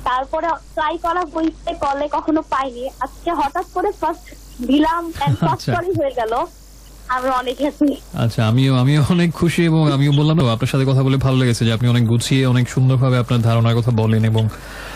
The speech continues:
Speaker 2: একজন প্রচন্ড দৃঢ় ব্যক্তিত্ব সম্পন্ন, আহ, একজন মানুষ আপনাকে মনে হচ্ছে আমার। So, ভালো লাগলো আপনার সাথে কথা বলে। নাফিসা, মাঝে মাঝে phone দেবেন যখন এরকম আমাদের hotline open হয়ে যায়, হ্যাঁ?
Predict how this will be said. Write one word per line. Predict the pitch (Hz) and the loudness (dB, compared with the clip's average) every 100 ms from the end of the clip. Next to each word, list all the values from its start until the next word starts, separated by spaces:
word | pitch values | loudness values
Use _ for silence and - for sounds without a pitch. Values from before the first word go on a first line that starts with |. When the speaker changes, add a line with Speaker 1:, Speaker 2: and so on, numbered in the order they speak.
| - - | -12 -2
Speaker 2:
একজন | 117 131 127 | 0 2 2
প্রচন্ড | 127 135 147 147 | 2 2 2 4
দৃঢ় | 131 151 165 | 4 4 2
ব্যক্তিত্ব | 151 160 156 | 2 0 0
সম্পন্ন, | 156 151 151 151 151 131 - - - | 2 2 2 2 2 0 -8 -14 -4
আহ, | 120 120 110 - - - - - 160 | 0 0 -2 -10 -16 -16 -16 -10 -2
একজন | 131 131 139 | 2 2 2
মানুষ | 127 135 143 | 2 2 2
আপনাকে | 131 135 | 2 2
মনে | 123 117 | 2 2
হচ্ছে | 110 113 | 2 0
আমার। | 104 113 131 - | 0 -2 -4 0
So, | |
ভালো | 147 165 185 | 2 2 2
লাগলো | 196 196 | 2 0
আপনার | 190 | 2
সাথে | 190 180 | 2 4
কথা | 170 | 4
বলে। | 180 180 | 4 4
নাফিসা, | 156 185 190 | 2 2 2
মাঝে | 185 170 | 4 4
মাঝে | 175 170 | 4 2
phone | 170 156 | 2 2
দেবেন | 165 180 214 | 4 4 4
যখন | 175 156 | 4 4
এরকম | 156 143 151 147 139 | 2 2 2 4 2
আমাদের | 117 131 135 131 | 2 2 2 2
hotline | 131 135 131 | 2 2 2
open | 123 131 | 2 2
হয়ে | 127 113 | 4 2
যায়, | 107 | 2
হ্যাঁ? | 123 | 2